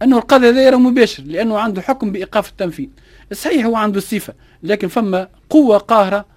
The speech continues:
أقوى منه ما خلاتوش يخدم، هو أنه السلطة التنفيذية ما خلاتوش يلتحق بمقر العمل متاعه، ونفترضوا حتى كان التحق، شكون باش يخلصوا؟ وهذه راهي من تبعات عدم استقلال السلطة القضائية اللي هي في برنامجي أنا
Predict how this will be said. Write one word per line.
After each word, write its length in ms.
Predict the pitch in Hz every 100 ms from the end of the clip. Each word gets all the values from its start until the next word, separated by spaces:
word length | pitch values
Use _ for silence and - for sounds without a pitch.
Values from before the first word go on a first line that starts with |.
| _ -
أقوى 260 | 254 - 214
منه 220 | 294 311
ما 80 | 285
خلاتوش 440 | - 277 262 254
يخدم، 260 | 285 165 160 _ _ _ _ -
هو 140 | 254
أنه 200 | 208 202
السلطة 260 | 190 311 262
التنفيذية 640 | 220 226 - 202 302 311 - _ _ _ -
ما 80 | -
خلاتوش 440 | 175 170 269 269
يلتحق 400 | 220 190 247 -
بمقر 360 | 202 - 240 226
العمل 360 | 208 226 226
متاعه، 340 | 202 202 170 139 _ _ _
ونفترضوا 480 | 160 220 - 285 240
حتى 260 | 233 247 220
كان 160 | 240
التحق، 400 | 220 202 - 196 - _ _
شكون 200 | - 254
باش 140 | -
يخلصوا؟ 420 | 254 233 175 - _ _ _ -
وهذه 380 | 135 180 262 220
راهي 120 | 214
من 160 | 208 185
تبعات 520 | 190 175 170 220 175
عدم 220 | 180 196
استقلال 380 | 180 - - 190
السلطة 280 | 160 165 175
القضائية 580 | - 151 151 147 120 - _ _ -
اللي 280 | 156 196 262
هي 60 |
في 120 | -
برنامجي 580 | 185 190 240 196 170 185
أنا 180 | 277 277